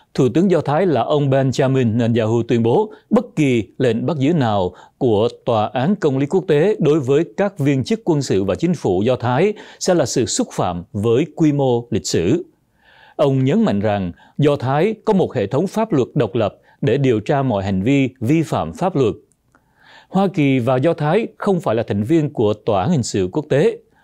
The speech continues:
Tuy nhiên, Tòa án Hình sự Quốc tế tuyên bố họ có quyền hạn đối với Dải Gaza, phía đông của Jerusalem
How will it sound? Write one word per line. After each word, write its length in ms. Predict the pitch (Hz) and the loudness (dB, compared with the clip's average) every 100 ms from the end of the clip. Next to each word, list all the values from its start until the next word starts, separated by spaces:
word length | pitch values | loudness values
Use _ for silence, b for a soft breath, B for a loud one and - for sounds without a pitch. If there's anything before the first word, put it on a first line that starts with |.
| b b b - | b b b -2
Tuy 120 | 127 | 0
nhiên, 240 | 117 107 92 B _ | 2 0 -2 B _
Tòa 180 | 120 101 | -2 0
án 80 | 156 | 0
Hình 100 | 127 | -2
sự 140 | 120 | -2
Quốc 140 | 131 - | -4 -2
tế 120 | 143 165 | -2 0
tuyên 160 | 135 120 | 0 2
bố 320 | 135 208 - | 2 0 -4
họ 120 | - 117 | -6 -2
có 120 | 202 | -2
quyền 240 | 160 123 | 0 0
hạn 200 | 110 92 | 0 0
đối 120 | 120 | 0
với 180 | 131 180 | 2 2
Dải 200 | 131 92 | 2 0
Gaza, 480 | 131 123 147 143 127 B B - | -2 0 0 0 -2 B B -6
phía 120 | - | 0
đông 260 | 185 196 175 | 2 2 0
của 140 | 110 | 0
Jerusalem 720 | 110 139 131 147 123 120 107 | 0 0 0 0 0 0 -2